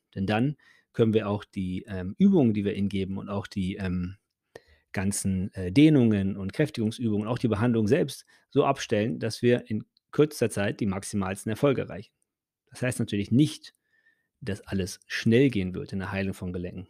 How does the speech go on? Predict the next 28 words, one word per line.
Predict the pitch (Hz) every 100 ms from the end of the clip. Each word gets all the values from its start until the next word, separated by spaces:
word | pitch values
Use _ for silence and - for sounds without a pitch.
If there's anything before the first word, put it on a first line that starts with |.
| -
Das | 117
dauert | 214 175 -
alles | 92 -
seine | 90 90
Weile. | 87 82 135 _ _ -
Wenn | 98
Sie |
zum | 107 120
Beispiel | 117 - 107
eine |
Entzündung | 98 - 180 190 156
im |
Gelenk | 131 127 143
haben, | 135 143 165 - _ _ - -
eine | 104
normale | 98 98 131
Entzündung | 156 151 110 113 131 147
dauert | 110 101 117 -
eben | 120 143
vier | 160 - 113
bis | 110 95
sechs | 107 -
Wochen, | 104 107 165 202 _ _ _
wenn | 95 92
sie | 98
normal | 92 92 90 -
abläuft. | 101 127 135 196 - - _ _ _ _ _
Aber | 101 98 139 190